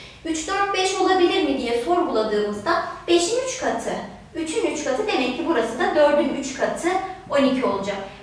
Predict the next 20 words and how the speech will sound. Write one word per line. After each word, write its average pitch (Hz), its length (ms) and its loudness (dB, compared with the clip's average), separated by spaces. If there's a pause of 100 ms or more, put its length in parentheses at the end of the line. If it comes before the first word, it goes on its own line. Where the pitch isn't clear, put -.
(120)
Bunu 370 500 4 (160)
göremiyorsanız 294 1040 2
sorun 339 420 2
değil. - 320 -2
Ne 427 60 4
yapabilirsiniz? - 840 0 (380)
Buraya 381 320 4 (280)
A - 300 6 (420)
gibi 233 160 -8
bir 262 200 -4
bilinmeyen 254 600 -4
verip - 360 -2 (200)
şurada - 460 6
Pisagor 453 500 4
bağlantısını - 640 2
uyguladığınızda 220 720 2
yine 294 360 2
A'yı, 453 420 4
o - 100 0
bilinmeyeni, 208 760 -2